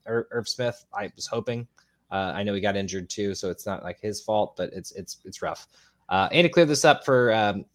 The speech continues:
Carol-, or, uh, Arizona, it's, uh, it's a clear sit on Dobbs unless you truly believe. Uh, I understand that there are points out there to be had. I just don't know why you'd wanna put yourself through that.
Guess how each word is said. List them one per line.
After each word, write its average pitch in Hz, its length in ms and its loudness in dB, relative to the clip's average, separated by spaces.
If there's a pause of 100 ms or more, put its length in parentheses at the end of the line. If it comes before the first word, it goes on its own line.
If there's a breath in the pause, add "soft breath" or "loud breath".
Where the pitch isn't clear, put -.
(160)
Carol-, 117 320 2
or, 104 260 2
uh, 95 120 0 (100)
Arizona, 120 560 0
it's, 107 260 -2
uh, 92 240 2
it's 98 140 -10
a - 60 -16
clear 151 200 0
sit 127 280 4
on 104 120 2
Dobbs 104 400 4
unless 101 300 -4
you 92 80 -6
truly 131 340 -2
believe. 107 480 -2 (300 soft breath)
Uh, 95 180 4
I 107 140 4
understand 113 400 0
that 110 100 2
there 107 160 2
are 110 160 4
points 120 320 -2
out 123 220 2
there 135 160 4
to - 80 -12
be 101 120 -4
had. 151 320 4 (460 soft breath)
I 113 100 2
just 107 300 -6
don't 113 240 2
know 107 120 0
why 101 180 2
you'd 98 240 -2
wanna 95 280 -2 (500)
put - 120 -2
yourself 98 340 -4
through 92 140 -6
that. 87 260 -4